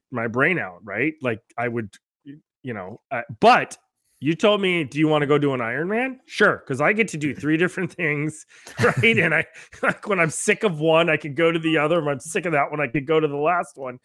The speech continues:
But, uh, leadership, like, to your point, that two hundred and twenty-five pounds, five-foot-ten guy, you may have the exact same skill sets, but his, what he's using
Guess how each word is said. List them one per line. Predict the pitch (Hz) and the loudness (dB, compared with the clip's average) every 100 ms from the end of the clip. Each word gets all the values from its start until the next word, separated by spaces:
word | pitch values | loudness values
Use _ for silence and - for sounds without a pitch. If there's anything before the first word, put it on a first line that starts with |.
| - - _ - | -20 -20 _ 2
But, | 240 | 4
uh, | 202 - _ _ _ 196 | 2 -8 _ _ _ -2
leadership, | 220 262 247 247 180 - _ 214 | 0 2 0 0 -2 -6 _ 0
like, | 214 - _ _ - | 0 0 _ _ -4
to | 233 | 0
your | 240 202 | 0 -2
point, | - 208 269 302 294 _ _ _ _ _ _ _ _ 202 | 0 0 2 -2 -10 _ _ _ _ _ _ _ _ 0
that | 220 | 0
two | - 240 | 2 2
hundred | 233 233 | 4 4
and | 208 | 2
twenty-five | 160 190 190 180 190 180 165 | 0 -2 -2 2 4 4 0
pounds, | - 170 170 151 - - | -2 0 0 -4 -10 -16
five-foot-ten | - 170 170 170 175 - 131 135 | 0 2 2 -2 -6 -4 -6 -2
guy, | 175 202 202 - _ _ | 0 0 -2 -8 _ _
you | 165 | -2
may | 240 269 | 0 2
have | 254 | 2
the | 202 | 0
exact | 190 143 127 147 165 - | -2 -4 -2 -2 -2 -6
same | 180 160 | -6 -6
skill | 123 - 123 | -8 -8 -8
sets, | 113 - - - - _ _ | -8 -12 -18 -20 -20 _ _
but | 156 | -10
his, | - 202 233 185 - _ | 0 0 0 -8 -12 _
what | 151 156 | -6 -4
he's | 226 190 143 | -4 -6 -8
using | 139 151 156 214 247 | -8 -6 -6 -6 -8